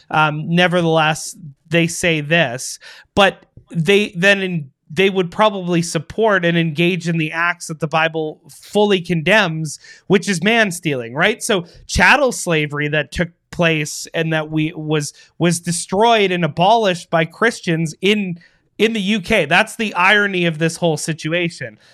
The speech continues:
is it was Christians, um, William Wilberforce, Granville Sharp,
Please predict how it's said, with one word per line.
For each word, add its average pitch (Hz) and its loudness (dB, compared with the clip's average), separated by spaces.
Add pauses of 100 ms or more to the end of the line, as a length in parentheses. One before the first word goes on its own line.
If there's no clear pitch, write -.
(120)
is 180 2
it - 0
was 185 2
Christians, 156 -2
um, 147 0
William 170 0
Wilberforce, 185 -2 (240)
Granville 180 2
Sharp, 175 0